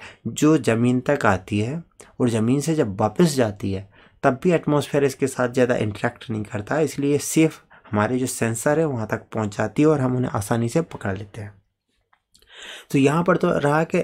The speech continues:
एटमॉस्फेयर इस टाइप की जो रेडिएशन है उसके सा-, साथ कैसे रिएक्ट करता है। अब अपनी जो सैटेलाइट है वहाँ पर रखे हैं अपने बड़े-बड़े कैमरा,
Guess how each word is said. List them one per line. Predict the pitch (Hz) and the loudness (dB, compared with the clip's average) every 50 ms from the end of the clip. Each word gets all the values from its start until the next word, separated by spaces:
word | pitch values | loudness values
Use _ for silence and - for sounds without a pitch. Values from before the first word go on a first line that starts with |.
| - | 2
एटमॉस्फेयर | 135 127 - 160 156 160 165 - - - 156 156 | 0 0 2 0 0 0 0 0 0 0 0 0
इस | 151 - - | 0 -2 -2
टाइप | 135 135 - - | -2 -2 -2 -4
की | - | -4
जो | 135 147 131 | -2 0 2
रेडिएशन | 110 107 107 107 127 139 151 143 - 170 156 143 | 2 2 2 4 4 4 4 2 0 0 0 0
है | 151 160 | 0 -2
उसके | 147 123 - - 135 135 | -2 -4 -4 -4 -6 -6
सा-, | - - 135 127 131 - - - | -4 -4 -2 -2 -2 -2 -4 -8
साथ | - - - 127 131 - - - | -6 0 2 2 2 2 -2 -4
कैसे | 120 117 - - 160 143 | -4 -4 -2 -4 -4 -2
रिएक्ट | 110 110 117 123 120 - - | 0 2 2 2 2 -2 -8
करता | - - 104 98 - - - 101 | -10 -8 -8 -8 -8 -8 -8 -8
है। | - - 120 - - _ _ _ _ - - - _ _ _ _ _ _ _ - - - - - - | -8 -8 -10 -14 -20 _ _ _ _ -20 -20 -20 _ _ _ _ _ _ _ -20 -20 -20 -20 -6 0
अब | 147 165 170 175 - _ _ _ - | 2 2 2 2 -4 _ _ _ -2
अपनी | 113 - 139 135 135 127 | 0 0 0 0 0 0
जो | 123 | -2
सैटेलाइट | 117 - - 104 104 - 131 127 135 143 139 - | -2 -2 -4 -6 -4 -4 -4 -2 -2 -2 -2 -4
है | 143 | -4
वहाँ | 143 113 98 98 107 | -2 0 0 -2 0
पर | 107 131 127 | -2 -2 -2
रखे | - 113 - - - 127 | -2 -4 -6 -6 -8 -8
हैं | 127 | -8
अपने | 123 - 135 139 | -6 -4 -4 -4
बड़े-बड़े | 123 107 104 104 104 104 110 127 127 | -2 0 0 0 -2 -2 -4 -6 -8
कैमरा, | - - 107 95 95 95 95 90 | -6 -6 -6 -6 -6 -8 -10 -12